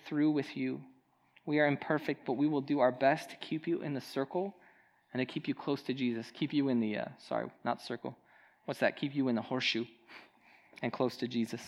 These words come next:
Make sure that we as a church do not keep, keep people from Jesus. Make sure you as a family do not keep people from Jesus.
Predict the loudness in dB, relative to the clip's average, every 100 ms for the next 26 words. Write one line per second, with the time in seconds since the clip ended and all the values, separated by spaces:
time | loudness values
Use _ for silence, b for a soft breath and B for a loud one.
0 | -16 -20 _ _ _ _ _ _ _ _
1 | _ _ _ _ _ _ b b b b
2 | b b b _ _ _ _ _ _ _
3 | _ _ _ _ _ -10 -2 0 2 6
4 | 6 6 4 6 6 6 0 0 0 2
5 | 4 4 2 -4 -6 -10 -12 -4 -2 0
6 | -2 0 -2 0 0 -2 -4 -2 0 0
7 | 0 0 -2 4 4 4 0 0 0 0
8 | -4 -6 -8 -6 -6 -4 -4 -4 -2 -4
9 | -6